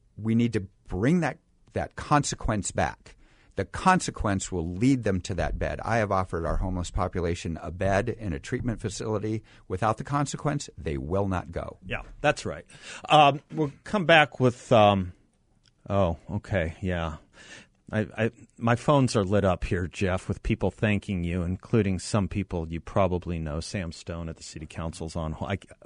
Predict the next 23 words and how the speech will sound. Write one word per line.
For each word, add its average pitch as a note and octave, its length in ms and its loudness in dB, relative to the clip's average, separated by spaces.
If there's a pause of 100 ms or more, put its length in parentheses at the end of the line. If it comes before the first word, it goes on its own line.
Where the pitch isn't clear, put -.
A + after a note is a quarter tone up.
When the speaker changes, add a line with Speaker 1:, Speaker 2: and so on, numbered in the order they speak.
Speaker 2:
we, G2 220 -6
we G2+ 100 -4
don't B2+ 180 6
have A#2 140 4
time A2 220 2
to - 80 -6
take - 240 -2
the - 80 -4
calls. G2 480 2
We'll F#2 80 -2
just - 260 -2
acknowledge F#2+ 520 2
and F2 100 -6
thank G#2 300 0
them, F#2 300 2 (640)
um, F#2+ 480 4
and A2+ 100 0
come A#2+ 140 2
back F#2+ 200 4
with - 120 -6
some E2 120 -6
concluding - 460 -6
thoughts. - 480 -10